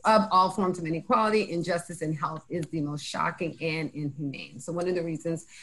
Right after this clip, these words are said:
that we here in this, uh, community really know that this is a must-have conversation.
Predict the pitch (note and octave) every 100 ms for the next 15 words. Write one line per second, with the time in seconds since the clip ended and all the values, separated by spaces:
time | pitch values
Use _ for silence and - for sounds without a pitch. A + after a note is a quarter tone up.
0 | - - F#3 F3 F3+ F#3+ F#3 F#3 - G3
1 | F3+ E3+ E3 D#3+ - E3+ E3 E3+ E3 -
2 | B2+ D#3 D#3 G#3+ B3+ C4+ G#3+ F#3 F3 A#2+
3 | F3+ F3+ F3 C#3+ E3 D#3+ D3+ D#3 D#3+ -
4 | C#3+ C#3+ C#3+ D3 - C3 C#3+ B2+ C3+ -
5 | C#3 C#3+ G#3+ C#4